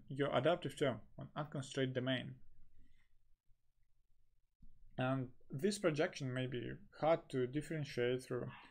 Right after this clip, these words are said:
like, on Birkhoff polytope, you run sinkhorn iterations,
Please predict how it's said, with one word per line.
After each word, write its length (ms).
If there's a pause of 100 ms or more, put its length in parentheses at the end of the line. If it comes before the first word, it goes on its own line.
(300)
like, 280
on 280
Birkhoff 320
polytope, 580
you 420 (100)
run 180
sinkhorn 540
iterations, 640